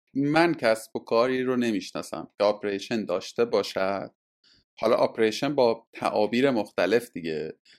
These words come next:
از لاجستیک هم یک شکلی از آپریشنه تا مثلاً تأمین، تأمین کننده، حالا توی هر سنف و رسته‌ای همه از این آپریشنه مینالن. یعنی هر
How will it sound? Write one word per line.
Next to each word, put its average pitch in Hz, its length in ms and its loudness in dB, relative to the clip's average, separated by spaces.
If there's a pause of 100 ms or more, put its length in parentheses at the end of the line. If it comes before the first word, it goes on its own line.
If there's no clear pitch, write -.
(160)
از 101 280 -4 (100)
لاجستیک 107 560 0
هم 117 160 0
یک 113 200 -6
شکلی 117 420 -2
از 98 180 2
آپریشنه 135 1000 -4 (400)
تا 107 100 2
مثلاً 107 380 0
تأمین، 107 720 -2
تأمین 95 360 -4
کننده، 92 400 -4
حالا 101 200 -2
توی 95 180 -4
هر 101 220 -2
سنف 98 340 -8
و 98 40 0
رسته‌ای 139 480 -4
همه 185 480 -4
از 185 240 0
این 160 120 2
آپریشنه 110 560 -2
مینالن. 90 400 -6 (640)
یعنی 110 600 2
هر 113 380 0